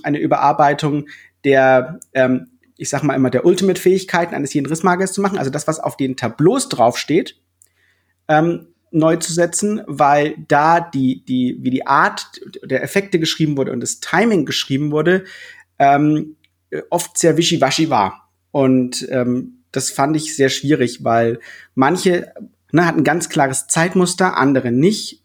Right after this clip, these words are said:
also wann genau man sie ausführen kann. Und, ähm, außerdem, und das ist das Zweite tatsächlich, weil wir sowieso auch ein bisschen umdesignen mussten,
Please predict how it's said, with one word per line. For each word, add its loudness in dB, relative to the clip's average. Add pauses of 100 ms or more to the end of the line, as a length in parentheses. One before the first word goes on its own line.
also -2
wann 0
genau 4
man 2
sie -6
ausführen 0
kann. -2 (600)
Und, 0
ähm, -4 (720)
außerdem, 2
und 2
das 0
ist -4
das -2
Zweite 0
tatsächlich, -4
weil 2
wir 4
sowieso 0
auch -4
ein -2
bisschen -4
umdesignen 2
mussten, -2